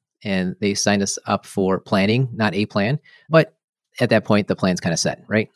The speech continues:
At least you're in the, the right direction. You're investing money. You're guiding them towards what insurances they may or may not need, things like that. And then you're just reiterating over time, where we wanna make sure that we are reviewing each and every step throughout the, the year.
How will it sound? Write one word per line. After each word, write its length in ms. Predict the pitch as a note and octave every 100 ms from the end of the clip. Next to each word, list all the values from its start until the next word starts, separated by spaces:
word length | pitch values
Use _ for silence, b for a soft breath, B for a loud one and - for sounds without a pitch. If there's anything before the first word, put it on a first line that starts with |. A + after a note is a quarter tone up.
| _ -
At 80 | A#2+
least 200 | B2 -
you're 80 | G2+
in 80 |
the, 80 | F#2
the 200 | G2+ G#2
right 140 | G2 F#2
direction. 480 | G2 F2+ - F2+
You're 120 | F2 F2
investing 420 | F#2 - F#2 F2
money. 240 | E2+ F2
You're 240 | F2+ E2 B B B -
guiding 240 | F#2 F2
them 140 | F2 F2
towards 340 | - F#2+ F2+
what 180 | F#2 E2+ -
insurances 520 | F2+ - F2+ F2 F2
they 80 | F2
may 160 | E2+ F2
or 60 |
may 100 | E2+
not 160 | E3 D#3+
need, 260 | E3 E3+ - _
things 160 | F#2+ F2
like 120 | D#2
that. 240 | F2 E2+ - b b b -
And 160 | G2+ A2
then 100 | G#2+
you're 100 | G2+
just 200 | G2 G#2
reiterating 580 | G2 G2 G#2+ F2 F2 - _ -
over 220 | G#2 F2+
time, 280 | G#2+ F#2 - _ _
where 160 | G2 F#2
we 240 | F#2 F2+ b b b
wanna 240 | A2 A2 G2+
make 160 | G2+
sure 280 | - G#2 G2+
that 200 | F#2+ F#2
we 220 | G2+ F#2+
are 220 | F2+ F2+ b b _
reviewing 400 | A2 F#2+ A#2 A2 -
each 260 | C#3 - -
and 120 | A2+
every 220 | A2 A2
step 340 | G#2 - C#3+ - _ _ _ _ _ _ -
throughout 320 | - A2+ G#2+ -
the, 320 | G2+ G2 F#2+
the 100 | G2+
year. 300 | F#2+ A2